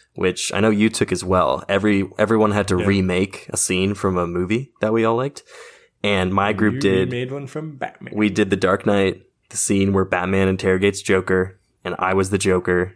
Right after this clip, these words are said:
Speaker 1: and every day I put on fucking face paint and shit, and it was annoying as hell, but it was really fun, and it turned out well, and I was happy with it.
Speaker 2: And that was the start of it all. Can you, do you know where that video exists?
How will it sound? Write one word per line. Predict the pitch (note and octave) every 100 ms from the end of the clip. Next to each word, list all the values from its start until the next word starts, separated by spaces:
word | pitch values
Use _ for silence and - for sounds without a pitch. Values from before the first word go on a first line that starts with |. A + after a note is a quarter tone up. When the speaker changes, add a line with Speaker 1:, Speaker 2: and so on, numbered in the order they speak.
| -
Speaker 1:
and | F2+ F2 E2+ -
every | G2 G2+ G2+
day | G2 F#2 F#2 -
I | F#2
put | - F#2+
on | F2+ F2+
fucking | - F#2 E2
face | - - F#2+
paint | - G2+ G2
and | G2
shit, | - G#2 G2+
and | F2+
it | F2
was | E2+
annoying | E2 E2+ F#2 G2
as | F#2+
hell, | F#2 F2 F2 _ - - _ _ _
but | F#2+
it | F#2
was | F2+
really | D#2+
fun, | - - - - _ -
and | F2
it | E2
turned | D2+ D#2+
out | - -
well, | - -
and | F#2
I | E2
was | -
happy | - -
with | -
it. | - _ _ _ - - _ _ _ _ _ -
Speaker 2:
And | G2
that | F#2+
was | G2
the | G2
start | - F#2
of | G2
it | F#2+
all. | F2+ F2 _ _
Can | -
you, | A#2+ A#2+ C3 -
do | A2 G2 B2
you |
know | A2
where | A2
that | A2 G#2
video | G2 G#2+
exists? | G2 G2 - -